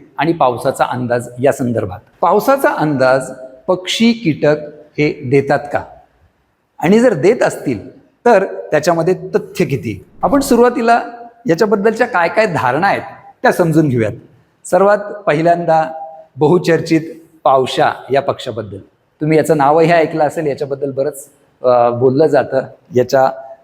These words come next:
आगमनासोबत बऱ्याच गोष्टी या मानल्या जातात. एक म्हणजे हा पक्षी मायग्रेटरी आहे. आपल्याकडे तो पावसाळ्याच्या तोंडावर थोडासा आधी येतो. तो आला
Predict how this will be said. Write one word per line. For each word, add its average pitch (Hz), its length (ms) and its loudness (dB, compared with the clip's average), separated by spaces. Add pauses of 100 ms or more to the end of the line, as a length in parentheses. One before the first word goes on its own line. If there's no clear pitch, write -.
(280)
आगमनासोबत 165 680 0 (160)
बऱ्याच 139 320 0
गोष्टी 135 480 -4 (180)
या 120 220 2 (120)
मानल्या 123 320 2
जातात. 98 280 -6 (480)
एक 277 140 2
म्हणजे 220 600 2 (500)
हा 202 80 2
पक्षी 208 680 -2
मायग्रेटरी 139 640 0
आहे. - 260 -12
आपल्याकडे 135 380 -4
तो 135 320 -2 (180)
पावसाळ्याच्या 123 560 0
तोंडावर 135 340 2
थोडासा 127 420 0
आधी 123 260 0
येतो. 135 220 0
तो - 360 -4
आला 180 420 2